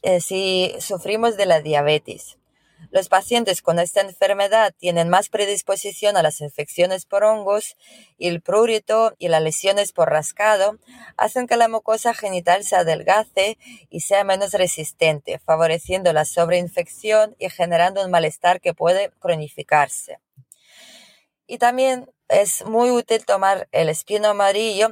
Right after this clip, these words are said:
después de tratamiento con radioterapia y quimioterapia, ya que no es infrecuente que las mujeres sientan malestar generalizado en piel y mucosas, afectando enormemente,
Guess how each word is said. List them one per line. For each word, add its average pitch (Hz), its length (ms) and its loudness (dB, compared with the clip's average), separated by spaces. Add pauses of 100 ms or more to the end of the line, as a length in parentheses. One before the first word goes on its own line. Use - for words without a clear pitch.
después 185 380 0
de 202 100 2
tratamiento 196 640 0
con 165 200 0
radioterapia 180 1080 0
y - 120 -14
quimioterapia, 165 1040 -2 (560)
ya 196 140 0
que 196 140 0
no 202 160 2
es 226 160 -4
infrecuente 214 920 -2 (240)
que 156 100 -4
las 151 160 0
mujeres 175 440 0
sientan 180 380 0
malestar 175 520 0
generalizado 160 760 0
en 156 160 -6
piel 190 260 0
y 180 40 2
mucosas, 214 680 -2 (380)
afectando 214 640 -2 (120)
enormemente, 214 1040 0